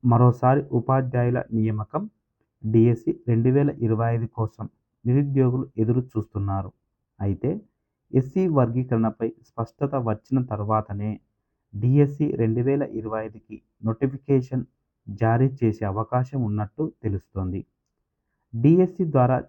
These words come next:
చేపట్టే ఉపాధ్యాయుల నియామకాలలో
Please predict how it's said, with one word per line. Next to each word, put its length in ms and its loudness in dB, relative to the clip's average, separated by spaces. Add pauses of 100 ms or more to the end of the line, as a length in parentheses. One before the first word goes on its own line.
(100)
చేపట్టే 640 -2 (100)
ఉపాధ్యాయుల 840 -2 (540)
నియామకాలలో 760 0